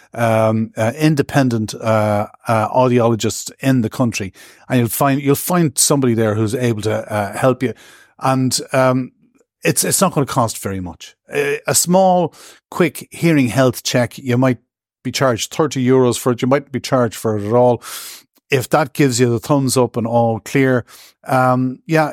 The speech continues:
if you feel you need to go to a specialist, you can find specialist audiologists who will, uh, con-, who will do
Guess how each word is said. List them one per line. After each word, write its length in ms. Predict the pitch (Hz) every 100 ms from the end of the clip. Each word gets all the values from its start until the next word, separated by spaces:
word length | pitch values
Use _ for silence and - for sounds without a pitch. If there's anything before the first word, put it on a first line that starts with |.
| -
if 140 | 143
you 80 | 139
feel 240 | - 185
you 100 | 170
need 180 | 147 143
to 100 | 127
go 160 | 127 120
to 280 | 127 113 107
a 60 |
specialist, 640 | 98 - 123 - 127 117 -
you 80 |
can 120 | 123 135
find 360 | 175 165 127 - - -
specialist 600 | - - 123 - 113 -
audiologists 800 | 117 110 110 104 104 104 - -
who 160 | 117
will, 180 | 113 104 - - -
uh, 140 | 98 101 -
con-, 240 | 139 131
who 420 | 135 139 139 127
will 200 | 123 117 101 _ - - 123
do 320 | 135 123